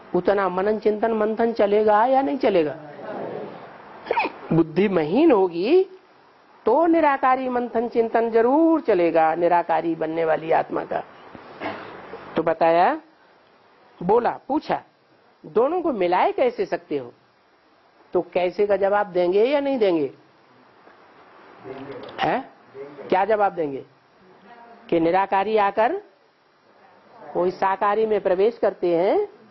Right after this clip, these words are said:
और वो साकार ईश्वरीय सेवा में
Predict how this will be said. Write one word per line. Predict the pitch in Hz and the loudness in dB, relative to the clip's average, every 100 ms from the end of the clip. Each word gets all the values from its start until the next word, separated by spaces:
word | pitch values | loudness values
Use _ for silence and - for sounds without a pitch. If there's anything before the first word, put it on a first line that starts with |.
| _ _ _ _ 160 | _ _ _ _ -2
और | 180 | -2
वो | 196 214 | 0 -2
साकार | 214 196 202 208 226 320 370 _ _ _ _ _ | 0 -2 0 2 2 0 -6 _ _ _ _ _
ईश्वरीय | 185 190 208 233 233 | -10 -4 -2 0 0
सेवा | 220 202 220 | 2 2 2
में | 226 254 392 | 0 -2 -2